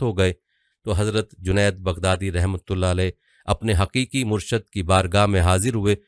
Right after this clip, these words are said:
और हजरत सरी सक्ती रहमतुल्लाह अलैह के दस्ते हक पर बाकायदा बैत की। हजरत सरी सक्ती रहमतुल्लाह अलैह के हल्का इरादत में शामिल होने से पहले हजरत जुनैद बगदादी रहमतुल्लाह अलैह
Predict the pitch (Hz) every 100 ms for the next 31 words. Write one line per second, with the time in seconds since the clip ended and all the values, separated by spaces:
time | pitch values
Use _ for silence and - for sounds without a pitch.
0 | _ - 98 95 98 110 - 117 123 110
1 | 110 - - 104 98 98 92 95 98 95
2 | 95 98 87 87 - 90 101 - - 95
3 | 87 _ _ _ - 90 90 104 104 98
4 | 90 - 92 95 90 - - 82 _ -
5 | 120 175 - 151 175 160 147 165 147 135
6 | 147 143 139 147 139 139 139 120 117 139
7 | 117 107 107 127 - 110 107 110 117 104
8 | 110 107 107 104 107 110 95 95 104 90
9 | 90 98 104 85 85 87 90 95 87 90
10 | 92 - 87 87 87 90